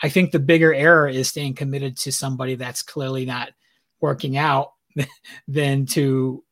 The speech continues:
you know, not take swings. I'd rather you take swings and admit that there, that there's an error.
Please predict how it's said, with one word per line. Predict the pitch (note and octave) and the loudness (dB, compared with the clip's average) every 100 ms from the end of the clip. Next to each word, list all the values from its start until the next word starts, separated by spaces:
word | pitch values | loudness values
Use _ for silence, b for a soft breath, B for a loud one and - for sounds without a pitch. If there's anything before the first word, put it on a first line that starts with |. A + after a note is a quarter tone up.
| - | -4
you | D3 | -2
know, | B2+ B2 | -2 -6
not | D#3+ C#3 - | -6 -6 -4
take | - B2 | -4 -6
swings. | - D3+ B2 B2 | -4 -6 -6 -8
I'd | C#3 B2+ | -6 -4
rather | C#3 B2+ | -4 -4
you | B2 | -6
take | B2 B2 | -8 -8
swings | - C#3 C3 B2 | -8 -8 -6 -6
and | B2 | -6
admit | B2 B2+ C3 | -6 -8 -8
that | - | -12
there, | B2+ C3+ - | -12 -12 -10
that | C3 | -8
there's | A#2 A2+ | -8 -10
an | |
error. | A#2 B2 A2 | -10 -10 -12